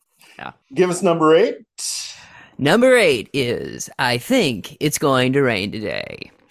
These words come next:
Speaker 2: Ooh. This is a
Speaker 1: Be-,
Speaker 2: real
Speaker 1: beautiful
Speaker 2: early
Speaker 1: piece.
Speaker 2: one and beautiful piece, and it's been,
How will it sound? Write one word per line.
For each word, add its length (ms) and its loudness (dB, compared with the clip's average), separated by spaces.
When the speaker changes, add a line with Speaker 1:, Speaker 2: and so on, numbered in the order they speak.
Speaker 2:
Ooh. 680 -12
This 200 -20
is 120 -20
a 40 -16
Speaker 1:
Be-, 180 -10
Speaker 2:
real 300 0
Speaker 1:
beautiful 340 2
Speaker 2:
early 120 -10
Speaker 1:
piece. 80 -10
Speaker 2:
one 280 -4
and 280 -10
beautiful 420 -8
piece, 440 -12
and 260 -10
it's 200 -18
been, 260 -14